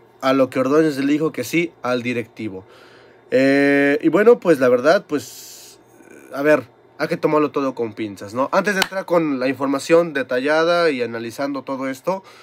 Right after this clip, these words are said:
invitarlos a que dejen su like, que se, que se suscriban, que nos apoyen para que el canal siga creciendo, reviente el botón de like, que es importantísimo, que nos apoyen, que se suscriban, eh, su apoyo, su voz, su voto es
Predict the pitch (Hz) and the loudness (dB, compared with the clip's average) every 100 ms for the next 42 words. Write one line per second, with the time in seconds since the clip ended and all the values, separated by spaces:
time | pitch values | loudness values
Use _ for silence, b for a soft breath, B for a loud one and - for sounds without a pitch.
0 | B B _ - 147 139 170 160 160 156 | B B _ -6 -4 4 4 4 2 0
1 | 151 156 156 147 165 165 - 135 131 113 | 0 -2 -2 0 0 -2 -10 -12 -12 -14
2 | - 123 113 - 170 175 180 165 B B | -16 -14 -14 -8 -2 2 2 0 B B
3 | B _ 151 151 170 185 208 170 160 143 | B _ 2 4 2 0 -2 0 2 2
4 | 139 151 165 165 151 131 135 156 160 135 | 0 -2 0 0 0 -2 -6 0 0 0
5 | 143 151 165 156 131 117 139 127 127 131 | 0 2 0 0 -4 -6 -4 -4 -4 -6
6 | 127 123 113 120 123 120 113 156 151 113 | -12 -12 -8 -8 -8 -10 -2 0 0 -4
7 | 117 120 123 120 B B B - 156 165 | -4 -2 -4 -8 B B B -2 0 0
8 | 135 120 139 135 135 131 B B _ 120 | -4 -4 -2 0 0 -4 B B _ 0
9 | 120 120 123 120 131 139 156 147 143 131 | 2 2 2 0 -6 0 2 2 0 2
10 | 160 - - 156 131 156 156 139 - | 2 2 -8 -8 2 4 4 0 -2